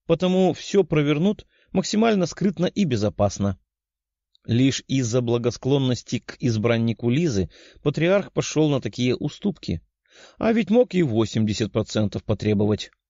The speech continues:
Вскоре Тео направился к своему отелю,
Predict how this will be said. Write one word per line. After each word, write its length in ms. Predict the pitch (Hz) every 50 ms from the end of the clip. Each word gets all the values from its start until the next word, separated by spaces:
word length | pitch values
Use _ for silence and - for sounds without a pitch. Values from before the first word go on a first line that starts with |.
| _ _ _ _ _ _ _ _ _ _ _ _ _ _ _ _ _ _ _ _ _ _ _ _ _ _ _ _ _ _ _ _ _ _ _ _ _ _ _ _ _ _ _ -
Вскоре 560 | - - - - 170 220 233 226 220 214 - _ _ _ _ _ _ -
Тео 380 | - 180 196 202 196 190 180
направился 760 | 151 139 127 - 123 143 156 156 151 151 - - - 139 127
к 100 | - -
своему 460 | - - 120 117 113 110 110 110 - -
отелю, 500 | 104 - - 139 156 165 151 147 147